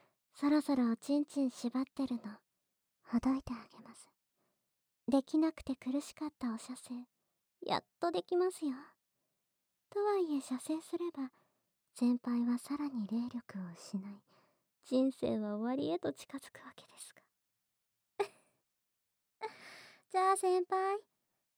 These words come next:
もう私の声が聞こえてるかどうか知りませんけど、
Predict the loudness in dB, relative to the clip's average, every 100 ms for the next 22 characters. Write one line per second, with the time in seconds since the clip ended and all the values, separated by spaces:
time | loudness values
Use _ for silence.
0 | _ 6 8 6 4 0 4 4 6 4
1 | 4 4 -2 -6 -6 -2 0 0 -2 -4
2 | -2 -2 -2 -6 -4 -2 0 0 -2 -4
3 | -2 -6 -8